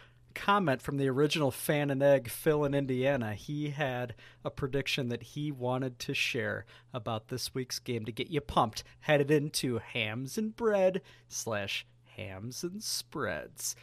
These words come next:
Thank you, Dan, for all of your efforts on Bears Colts review, preview, preview. Bears Colts preview.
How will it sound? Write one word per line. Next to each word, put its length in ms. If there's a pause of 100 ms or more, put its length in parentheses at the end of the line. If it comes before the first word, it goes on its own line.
(540)
Thank 220
you, 60
Dan, 340
for 200
all 260
of 120
your 180
efforts 680 (720)
on 460 (340)
Bears 340
Colts 380
review, 600
preview, 520 (220)
preview. 460 (1000)
Bears 240
Colts 240
preview. 400